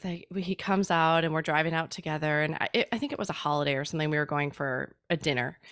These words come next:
And he looks at me and goes,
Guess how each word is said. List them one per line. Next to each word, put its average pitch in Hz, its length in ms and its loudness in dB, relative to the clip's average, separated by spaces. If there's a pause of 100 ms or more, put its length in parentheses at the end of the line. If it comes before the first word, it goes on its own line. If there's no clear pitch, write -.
(1040)
And 196 680 2
he 185 200 -10
looks 185 240 -10
at - 40 -10
me 190 100 -6
and - 120 -14
goes, - 200 -18